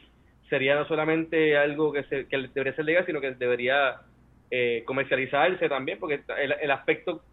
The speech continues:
capitalista también empieza a, a meterse y, y, pues, tiene su lado positivo, su lado negativo, pero creo que eso dice mucho de lo que,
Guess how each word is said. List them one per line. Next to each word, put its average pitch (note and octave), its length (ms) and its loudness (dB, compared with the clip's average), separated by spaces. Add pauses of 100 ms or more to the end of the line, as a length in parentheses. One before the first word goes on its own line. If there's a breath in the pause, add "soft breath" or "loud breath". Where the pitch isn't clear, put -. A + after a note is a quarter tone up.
(220)
capitalista E3 520 2
también D#3 320 2
empieza C#3 560 0
a, A#2 140 -10 (260)
a C3+ 100 0
meterse B2+ 560 -2
y, A2+ 220 -10
y, A#2 260 -14 (140)
pues, F#3 200 0 (400)
tiene D#3 220 4
su F3+ 60 -2
lado E3 200 6
positivo, D#3+ 300 -2
su E3+ 100 -6
lado D#3 240 2
negativo, D#3+ 560 0
pero B2 260 -2
creo D#3+ 200 2
que F#3 300 0 (100)
eso F3 260 -2
dice F3+ 240 0
mucho F3+ 380 0
de D#3+ 80 6
lo D3 160 2
que, B2 360 0